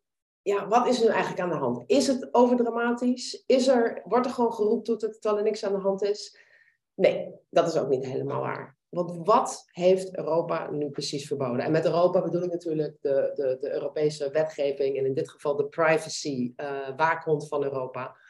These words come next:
Nou, niet adverteren, dat mag nog. Maar wel wat je mag gebruiken om te adverteren.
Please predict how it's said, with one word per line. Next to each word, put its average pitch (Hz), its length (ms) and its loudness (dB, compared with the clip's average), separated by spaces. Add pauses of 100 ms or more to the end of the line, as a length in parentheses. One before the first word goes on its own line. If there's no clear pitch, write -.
(580)
Nou, - 280 -2
niet 208 280 6
adverteren, - 760 0
dat 185 260 2
mag 156 220 -2
nog. - 300 -6 (340)
Maar 165 340 0
wel 214 580 4 (200)
wat 196 280 2
je 165 160 0
mag 185 440 0
gebruiken 170 1040 2 (100)
om 156 160 -4
te 151 120 -10
adverteren. - 720 -12